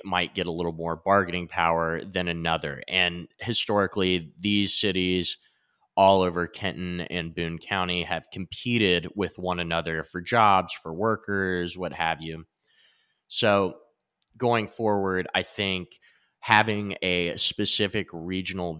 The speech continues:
vision laid out that everybody with, that represents these cities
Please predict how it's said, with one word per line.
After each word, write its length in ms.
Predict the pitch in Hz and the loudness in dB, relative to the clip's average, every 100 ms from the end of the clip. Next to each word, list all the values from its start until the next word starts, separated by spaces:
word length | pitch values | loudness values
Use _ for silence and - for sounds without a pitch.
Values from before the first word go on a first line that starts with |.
| 73 | -4
vision 580 | 87 90 101 117 107 - | -2 0 -2 -2 -4 -8
laid 440 | 87 85 90 95 87 | -10 -2 2 4 4
out 380 | 82 90 104 - - | 4 4 2 -2 -4
that 240 | 90 87 90 | 0 2 4
everybody 760 | 95 92 95 90 90 90 92 | 4 4 2 4 4 4 2
with, 240 | 90 87 - _ _ | 0 -2 -6 _ _
that 260 | 92 82 95 | -4 -2 0
represents 680 | 98 101 95 87 90 - | 0 0 -2 -2 -2 -2
these 220 | 123 123 | -2 0
cities 520 | - 131 135 139 139 | 2 2 2 2 0